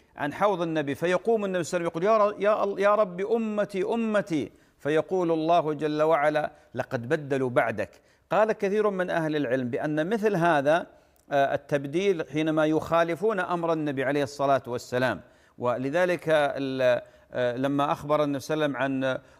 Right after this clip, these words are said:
أمراء سيأتون فيما بعد يؤخرون الصلاة عن وقتها وسيظلمون، ماذا قال الصحابة؟ قالوا: "يا رسول، نجالدهم بالسيف؟" قال: "لا، ما أقاموا فيكم الصلاة".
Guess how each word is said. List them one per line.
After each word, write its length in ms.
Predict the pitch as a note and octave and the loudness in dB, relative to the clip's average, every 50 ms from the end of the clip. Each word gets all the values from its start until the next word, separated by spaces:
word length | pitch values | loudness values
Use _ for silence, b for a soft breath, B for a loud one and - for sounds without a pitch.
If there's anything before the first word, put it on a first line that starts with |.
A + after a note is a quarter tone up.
| b - C3+ | b -2 -2
أمراء 420 | C#3 C#3+ C#3+ D3 D3+ E3 D#3+ B2+ | 0 2 2 2 4 2 2 0
سيأتون 920 | C#3+ - C#3 C#3 C#3+ A#2+ - - D3 C#3+ C#3 C#3 C3 C3 B2+ A#2+ - G#2 | -2 -4 -2 0 0 -2 -2 -2 -2 -2 0 0 0 0 0 -2 -6 -10
فيما 340 | G#2+ - C#3 C#3 C3+ C3+ C3+ | -8 -6 -4 -2 0 0 0
بعد 300 | C3 C3+ D#3 D3+ B2 B2+ | 2 2 0 0 0 -4
يؤخرون 560 | C3 C3 B2+ C3+ - - C#3 C#3 D3 D3 D3 | -4 -2 -2 -4 -4 -4 -4 -2 -2 0 -2
الصلاة 460 | C#3 C3+ - - C3+ C#3 C#3+ C#3+ C3+ - - | -2 -4 -4 -4 -2 2 2 2 2 0 -2
عن 200 | B2 A#2+ B2+ C3+ | -4 -4 -2 0
وقتها 680 | C#3+ D3+ D3 - - C#3+ C#3 C3 C3+ C3+ C3 - - B B B B B B | 0 -2 -2 -2 -6 -6 -2 0 0 0 0 -2 -6 B B B B B B
وسيظلمون، 1700 | - C#3 C#3+ D3 C#3+ C#3 C#3 C3+ C3 C3 C3 C3 C3+ B2+ - C#3+ C#3 C#3 C3+ C3+ C#3 C#3 C#3 B2+ C3 C#3 C#3+ C#3+ D3 D#3+ D#3+ D#3 D3 C3+ C3 - B B B B - | -8 -2 2 2 4 6 6 4 4 2 -2 -4 -6 -6 -4 -4 -4 -2 -2 -4 -2 0 0 0 0 0 2 2 4 4 4 4 4 2 -2 -6 B B B B -12
ماذا 340 | - E3+ G#3 A#3+ B3 A#3+ A3+ | -6 -2 0 2 4 2 2
قال 240 | - - G3+ F#3+ F3 | 2 2 0 2 2
الصحابة؟ 500 | D3+ - - E3 C#3 C#3+ C3+ B2+ B2 C3 | 0 -2 -4 -4 0 0 0 0 0 -2
قالوا: 300 | - - F3 F3 E3+ F3+ | -2 0 0 0 2 0
"يا 60 | F3+ | 0
رسول، 280 | F3 E3 - F3 D#3+ D3+ | 0 0 -2 -4 -2 -2
نجالدهم 680 | D3 D3 C#3+ E3 E3 E3 F3 F3+ F3 F#3 E3 D#3 D3+ C#3+ | -2 0 4 4 4 4 4 2 0 2 2 2 0 0
بالسيف؟" 440 | C#3 - - - D#3 F#3 F#3+ - | -4 -4 -2 -2 0 0 0 -2
قال: 240 | - - C#3+ C#3 C3+ | -4 -4 -2 -2 0
"لا، 400 | C3+ C#3 D3 F3 G3 G3 E3 B2+ B B B B B | 0 0 0 0 0 0 -2 -4 B B B B B
ما 280 | C#3+ D#3 F3+ A3 G#3+ A3+ | -6 -2 0 0 2 2
أقاموا 380 | G#3+ - - G3+ F#3+ F3+ E3+ D3 | 0 0 0 0 0 0 -4 -6
فيكم 360 | C#3+ D#3+ D3 - D#3 D3 C#3+ | -4 -6 -6 -4 -4 -4 -4
الصلاة". 420 | B2+ - - C#3 C3 B2 A#2 G#2 | -6 -4 -2 0 2 2 2 0